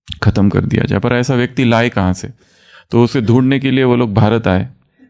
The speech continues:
<laughs> और भारत के जंगलों में, पहाड़ों में एक सिख व्यक्ति था, पंडित,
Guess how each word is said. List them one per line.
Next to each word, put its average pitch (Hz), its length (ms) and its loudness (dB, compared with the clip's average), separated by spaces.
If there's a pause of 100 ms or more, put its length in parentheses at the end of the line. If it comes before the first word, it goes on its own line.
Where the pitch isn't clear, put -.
(280)
<laughs> - 800 -6
और 107 140 -2
भारत 113 400 2
के 113 120 0
जंगलों 110 500 2
में, 104 220 -2
पहाड़ों 107 400 0
में 110 180 2
एक 104 220 0
सिख - 380 -4
व्यक्ति 101 320 0
था, 85 140 0
पंडित, 92 520 0